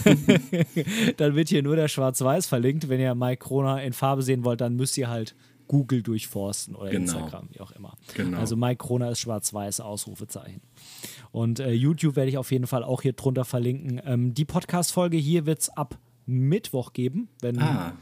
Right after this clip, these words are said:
Speaker 2: schön.
Speaker 1: jetzt nicht noch irgendwas ist, wenn ich jetzt nicht auch noch iMac-Probleme bekomme oder so.
Speaker 2: Mhm.
Speaker 1: Und, ähm,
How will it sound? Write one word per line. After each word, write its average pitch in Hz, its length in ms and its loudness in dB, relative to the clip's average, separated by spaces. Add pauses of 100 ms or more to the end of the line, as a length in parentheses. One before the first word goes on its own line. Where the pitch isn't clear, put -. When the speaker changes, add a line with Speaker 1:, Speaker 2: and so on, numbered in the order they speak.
Speaker 2:
schön. - 300 0
Speaker 1:
jetzt 127 240 -2
nicht 131 160 -2
noch 135 80 -6
irgendwas 131 280 -4
ist, 143 180 -2
wenn 143 120 2
ich 156 120 0
jetzt 151 180 0
nicht 151 160 -4
auch 160 80 0
noch 135 200 -4
iMac-Probleme 120 800 -2
bekomme 120 320 -8
oder 117 220 -6
so. 131 200 -2 (300)
Speaker 2:
Mhm. 120 460 2
Speaker 1:
Und, 123 600 -2
ähm, 117 480 0